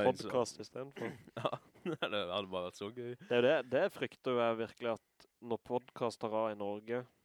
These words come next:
Speaker 2: så er jo min største frykt er at du bare, "Ja, podcast, kommers,
Speaker 1: <laughs>
Speaker 2: finner på noe
Speaker 1: Begynner
Speaker 2: annet."
Speaker 1: jeg med et eller annet sånn der, eh, spiller inn på en sånn gammeldags bånd <laughs> og legger i postkassa, postkassa til folk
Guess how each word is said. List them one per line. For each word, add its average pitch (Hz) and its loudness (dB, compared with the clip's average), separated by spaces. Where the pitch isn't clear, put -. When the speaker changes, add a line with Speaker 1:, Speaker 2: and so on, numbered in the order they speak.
Speaker 2:
så 120 -2
er 120 4
jo 107 -2
min 107 -12
største - -6
frykt - -4
er 120 6
at 110 -2
du 110 0
bare, 98 -4
"Ja, 123 -2
podcast, 120 0
kommers, 123 0
Speaker 1:
<laughs> - 0
Speaker 2:
finner 127 -2
på 127 4
noe 123 8
Speaker 1:
Begynner 113 8
Speaker 2:
annet." - -2
Speaker 1:
jeg 104 2
med 85 2
et - -12
eller 98 -4
annet 104 -4
sånn 98 -6
der, 78 -6
eh, - -12
spiller 101 -2
inn 98 -8
på 98 -8
en 95 -12
sånn 92 -14
gammeldags 92 -4
bånd 143 2
<laughs> - -8
og 143 2
legger 107 4
i 110 4
postkassa, 135 -4
postkassa 139 -4
til 104 -8
folk - -8